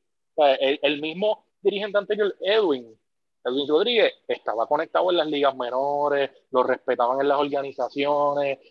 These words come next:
Alex Cora también tenía su respeto, no tuvo ningún problema.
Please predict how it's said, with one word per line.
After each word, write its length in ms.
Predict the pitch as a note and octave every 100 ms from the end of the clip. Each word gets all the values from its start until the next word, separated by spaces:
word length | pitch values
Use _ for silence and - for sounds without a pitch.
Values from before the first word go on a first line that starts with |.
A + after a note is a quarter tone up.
| _
Alex 280 | A#2+ A#2+ A#2+
Cora 360 | - B2+ D3 D3+ - _
también 460 | C3 B2+ B2 C#3 C#3+
tenía 280 | C#3 C#3+ C#3
su 120 | D3
respeto, 400 | C#3 - D3 C#3+
no 100 | B2+
tuvo 220 | C3+ D3
ningún 260 | C#3+ C#3 C#3
problema. 640 | C#3+ C#3 C#3 D3+ C#3+